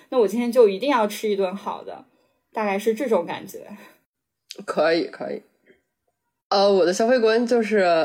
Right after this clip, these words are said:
Speaker 2: 我不知道你们听没听过一个叫什么奥卡姆剃刀，就是如无必要勿增实体。我觉得 <laughs> 我是那种完全不会，就或者很少会为 <laughs> 情绪或者什么买单的。就我觉得那些东西堆在我家里，我看着他们就非常的发愁。如果这个东西我不需要，我，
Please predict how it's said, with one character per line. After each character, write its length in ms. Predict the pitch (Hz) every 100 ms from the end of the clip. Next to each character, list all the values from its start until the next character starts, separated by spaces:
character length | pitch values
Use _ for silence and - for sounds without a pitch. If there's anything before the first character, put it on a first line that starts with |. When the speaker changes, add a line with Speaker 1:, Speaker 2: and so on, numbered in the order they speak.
| -
Speaker 2:
我 80 | 156
不 100 | 151
知 60 | 196
道 120 | 190
你 80 | 160
们 80 | 147
听 200 | - 170
没 40 |
听 160 | 175 160
过 120 | 156
一 80 | 147
个 100 | 151
叫 180 | 151
什 120 | 160 139
么 40 |
奥 220 | - 185
卡 240 | 156 139 139
姆 140 | 156
剃 240 | - - 143
刀， 160 | 143
就 100 | 160
是 140 | 160 156
如 260 | 151 151
无 320 | 214 214 160
必 260 | 175 240 180
要 200 | 185 165
勿 240 | 180 196
增 260 | 156 170 185
实 300 | - - 139
体。 320 | 160 - - _ - 208 -
我 120 | -
觉 240 | 202 185 170
得 460 | 208 196 175 - 247 208
<laughs> 160 | - 208
我 180 | 165 170
是 140 | -
那 120 | 202
种 160 | 185 151
完 220 | 143 170
全 180 | 185 160
不 160 | 151 139
会， 420 | 143 160 135 -
就 140 | - 175
或 240 | - -
者 100 | 175
很 240 | - 147 160
少 240 | 175 170
会 120 | 170 151
为 80 | 170 - 151 -
<laughs> 320 | - - -
情 320 | - - 139 165
绪 240 | 202 180
或 140 | 170
者 100 | 160
什 100 | -
么 120 | 151 156
买 180 | 143
单 240 | 135 143 143
的。 160 | 139
就 140 | 165 170
我 160 | 165
觉 120 | 151 151
得 160 | 156 170
那 120 | 190
些 140 | 196
东 160 | 175 170
西 60 |
堆 200 | 170 170
在 140 | 170 170
我 140 | 139
家 240 | 139 147 156
里， 120 | 151
我 60 |
看 240 | 147 - 156
着 60 |
他 100 | 151
们 100 | 147
就 320 | 147 147 139 160
非 220 | - 165
常 180 | 160 139
的 300 | 139 131 -
发 240 | 156 156
愁。 400 | - - - 170 170
如 160 | 165
果 100 | 185
这 80 | 175
个 60 | 170
东 120 | 170
西 80 | 175
我 140 | 139
不 140 | -
需 180 | 160 -
要， 240 | 151 143 131
我， 400 | 139 135 -